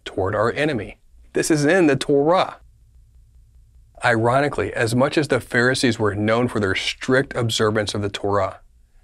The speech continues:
they had neglected the very heart of the Torah, thereby breaking the Torah. They twisted Leviticus nineteen eighteen to exclude the very people that the Torah commands us to love. Yeshua just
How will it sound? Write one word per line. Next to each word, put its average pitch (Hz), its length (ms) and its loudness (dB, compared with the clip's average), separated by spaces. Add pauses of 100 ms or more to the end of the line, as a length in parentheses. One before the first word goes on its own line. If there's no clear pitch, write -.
(200)
they 127 140 0
had 117 240 0
neglected 120 680 0
the 104 120 -2
very 117 340 0
heart 156 560 -2
of 101 80 -8
the 101 100 -4
Torah, 95 420 -4 (460)
thereby 120 480 0 (380)
breaking 110 580 0 (140)
the - 100 -8
Torah. - 500 -6 (840)
They 143 140 4
twisted 147 580 0
Leviticus 127 560 0
nineteen 110 480 -2
eighteen 101 360 -4
to 139 120 -2
exclude 143 480 0
the 113 140 -2
very 123 400 2
people 104 640 -4
that 110 160 -4
the 107 120 -4
Torah 117 520 -2
commands 110 720 -2
us 95 220 -8
to - 140 -6
love. 98 460 -2 (1040)
Yeshua 214 440 2
just 156 260 -2